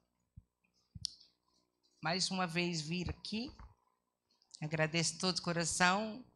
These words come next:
Nilis, Nanda. Não tem palavras para expressar a gratidão, meus filhos, pela bênção que vocês são para a minha vida em particular e para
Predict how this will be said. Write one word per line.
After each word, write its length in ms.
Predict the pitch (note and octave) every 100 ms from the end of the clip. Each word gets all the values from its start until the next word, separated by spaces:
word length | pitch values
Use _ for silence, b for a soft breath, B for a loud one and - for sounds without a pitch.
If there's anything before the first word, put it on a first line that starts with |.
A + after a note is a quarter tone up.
| _
Nilis, 600 | G3+ F#3+ F#3 G3 G3+ - F#3
Nanda. 500 | F3+ F3+ G3 A3 - - b b b b b b b b b b b _ _ _ _ _ - -
Não 140 | G#3+ A3
tem 260 | A3 G#3+
palavras 560 | G#3 F3 F3+ F#3+ G3 E3+
para 480 | - F3 E3+ D#3+ D#3+ B
expressar 600 | - - - F#3+ - G3
a 40 | F#3+
gratidão, 640 | G3 G3 - F#3+ G3 E3+
meus 300 | F3 F3 -
filhos, 580 | - E3 - - - - - - - - - - F3+
pela 200 | D#3 D#3
bênção 420 | E3+ E3+ E3 -
que 140 | E3
vocês 600 | D3+ D#3+ - E3+ E3 E3
são 380 | - - F3 F#3 - _ - B B B B B _ -
para 180 | D#3+
a 40 | D#3+
minha 240 | E3+ E3+
vida 400 | D#3+ E3+ F#3 E3+
em 80 | E3+
particular 840 | E3 E3 - - E3 D#3+ F3 F3
e 40 | E3+
para 600 | - D#3+ D#3+ D#3+ -